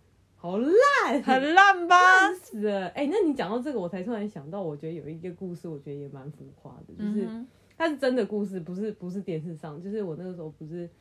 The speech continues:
Speaker 1: 呃，出国那，在澳洲那段时间，然后我就认识一些台湾人，然后我，
Speaker 2: 嗯。
Speaker 1: 我后来发现其中有个女生，
Speaker 2: 嗯。
Speaker 1: 她也在台，她在，她，她，她在澳洲的时候跟一个台湾男生在一起，
Speaker 2: 嗯哼。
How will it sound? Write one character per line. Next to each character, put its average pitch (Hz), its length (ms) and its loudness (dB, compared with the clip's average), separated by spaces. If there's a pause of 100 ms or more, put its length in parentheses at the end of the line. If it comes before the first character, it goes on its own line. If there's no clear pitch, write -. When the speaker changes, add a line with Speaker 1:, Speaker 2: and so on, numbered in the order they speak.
(500)
Speaker 1:
呃， 160 240 -10
出 196 180 -8
国 165 200 -6
那， 160 120 -10 (120)
在 190 140 -8
澳 175 120 -8
洲 165 140 -10
那 165 120 -10
段 170 140 -10
时 160 140 -16
间， 165 160 -12
然 156 100 -10
后 151 60 -12
我 139 40 -12
就 156 120 -10
认 160 180 -8
识 156 140 -12
一 143 40 -12
些 151 160 -12
台 - 200 -20
湾 139 280 -16
人， - 220 -18
然 165 140 -12
后 196 100 -4
我， 147 180 -10
Speaker 2:
嗯。 143 120 -16
Speaker 1:
我 165 200 -14
后 180 140 -10
来 180 80 -10
发 196 180 -12
现 202 120 -8
其 - 120 -16
中 170 140 -12
有 151 80 -10
个 143 80 -14
女 139 180 -16 (120)
生， 135 200 -18 (280)
Speaker 2:
嗯。 170 260 -12
Speaker 1:
她 208 80 -12
也 160 80 -12
在 170 140 -12
台， 156 200 -20
她 214 220 -10
在， 208 220 -10
她， 202 440 -12
她， 208 240 -10 (720)
她 196 400 -10 (160)
在 196 160 -8
澳 190 180 -6
洲 185 140 -10
的 170 60 -10
时 165 80 -14
候 160 100 -10
跟 165 220 -12
一 - 20 -12
个 160 100 -12
台 151 120 -16
湾 151 120 -14
男 143 120 -16
生 143 120 -16
在 135 140 -18
一 127 60 -16
起， - 200 -20 (100)
Speaker 2:
嗯 202 180 -2
哼。 202 260 -6